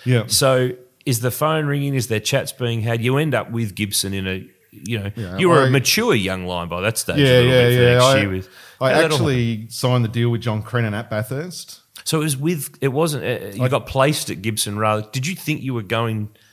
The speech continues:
Speaker 1: Yes,
Speaker 2: to be
Speaker 1: I
Speaker 2: at
Speaker 1: was
Speaker 2: H R T?
Speaker 1: The, so the car that Bargwanna was in, I think, was the H R T Young Lions
Speaker 2: Young
Speaker 1: car
Speaker 2: Lions.
Speaker 1: that got written off
Speaker 2: Yep.
Speaker 1: at Bathurst. The day before that, I had signed a deal to be the Young Lion next year in that car.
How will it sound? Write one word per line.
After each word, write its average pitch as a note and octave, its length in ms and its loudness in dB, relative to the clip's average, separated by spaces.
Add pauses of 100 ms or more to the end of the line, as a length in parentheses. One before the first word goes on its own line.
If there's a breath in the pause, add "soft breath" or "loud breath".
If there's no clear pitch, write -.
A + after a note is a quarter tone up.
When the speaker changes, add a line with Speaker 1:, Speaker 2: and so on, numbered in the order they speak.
(260 soft breath)
Speaker 1:
Yes, A#2 240 -2
Speaker 2:
to A2 80 2
be A#2+ 60 6
Speaker 1:
I A#2+ 60 4
Speaker 2:
at A#2 120 0
Speaker 1:
was A#2+ 100 0
Speaker 2:
H A2 140 -2
R G2+ 100 0
T? G2 360 -6
Speaker 1:
The, B2 240 -2
so C3+ 160 0
the A#2+ 100 2
car D3+ 300 6
that B2 140 0
Bargwanna A#2+ 640 2
was G#2+ 200 -2
in, A2 460 -2
I A2+ 120 -8
think, A2+ 240 -6
was A2 160 -10
the G#2 400 -4
H A2+ 240 -4
R G#2 140 -4
T A2+ 460 -4
Young A2 320 -4
Lions A2 260 0
Speaker 2:
Young G2 100 0
Speaker 1:
car C3 100 2
Speaker 2:
Lions. C3 120 -2
Speaker 1:
that A2+ 100 -4
got A2 160 -8
written A#2 280 -4
off - 360 -6
Speaker 2:
Yep. A2 140 -2 (240)
Speaker 1:
at A2 140 -10
Bathurst. A2 560 -8 (680 soft breath)
The A#2 80 -4
day C3+ 220 4
before C3+ 480 0
that, G#2+ 260 -2 (140)
I A2 180 -4
had G#2 220 -6
signed G#2+ 280 -4
a G2 40 -6
deal A2 320 -4
to G#2+ 180 -8
be G2+ 460 -4 (220)
the A2+ 80 -2
Young G#2+ 220 -2
Lion G#2 280 -4
next G#2 260 -10
year G2+ 220 -6
in G2+ 100 -6
that F#2+ 160 -10
car. F2+ 340 -10